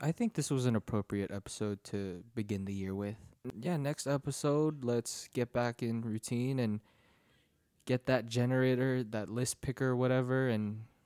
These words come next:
just choose three topics for us to blabber on about. And we're gonna do this for as long as, until you guys start submitting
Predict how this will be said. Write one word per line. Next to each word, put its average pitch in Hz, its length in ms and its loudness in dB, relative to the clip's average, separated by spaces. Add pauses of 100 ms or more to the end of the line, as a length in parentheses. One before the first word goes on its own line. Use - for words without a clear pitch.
(200)
just - 220 -8
choose 123 220 -2
three 123 200 0
topics 127 480 -2
for 113 160 -2
us 113 180 -4
to 107 320 -6 (300)
blabber 110 400 2
on 110 200 2
about. 98 420 -2 (460)
And 139 360 2 (440)
we're 139 140 4
gonna 151 420 6 (260)
do 135 160 4
this 131 200 4
for - 160 0
as 117 200 2
long 120 460 2
as, 113 1040 -2 (560)
until 110 460 0
you 117 160 2
guys 117 320 2
start 113 320 -2
submitting 117 640 -2